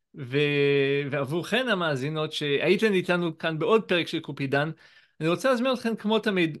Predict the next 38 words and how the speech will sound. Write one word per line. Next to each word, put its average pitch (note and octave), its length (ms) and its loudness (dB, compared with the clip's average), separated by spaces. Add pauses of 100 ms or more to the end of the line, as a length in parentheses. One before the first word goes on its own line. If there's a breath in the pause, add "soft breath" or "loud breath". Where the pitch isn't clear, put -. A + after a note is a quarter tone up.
(100)
להקשיב E3+ 440 -2
שוב A#3+ 260 0
פעם G3+ 200 -2
לרעיון C3+ 380 2
עם C3+ 120 -6
ניצן, C3 380 -6
לחפש F3 600 -2
איז-, A#3+ 340 0
איפה A#3+ 300 0
אולי A#3 300 4
לכן A#3+ 320 -2
יש A3 140 -4
איזה G3+ 160 0
שהן G3 220 -4
נקודות F#3+ 320 0
שאתן G3 300 -2
מזניחות, G3 680 0 (520 soft breath)
שאתן E3+ 260 -2
משקיעות A3+ 400 2
המון G#3+ 300 0
בתחום A#3 320 -4
אחד, A#3 320 -4
אבל G#3 220 2
התעשייה G#3+ 800 0
והשיווק A3+ 460 -2
ככה G#3 200 -6 (320 soft breath)
לוקח F#3+ 360 0
אתכן A#3+ 240 -4
וקצת, B3 340 -2 (500 soft breath)
אה, F#3 140 0
מערער G3 460 4
את A#3+ 120 0
הקרקע G#3+ 500 2
שלכן E3+ 400 -2
מ-, E3+ 240 -4
מיציבות, F3 540 0
ו-, E3 260 0
ו-, F3 100 -2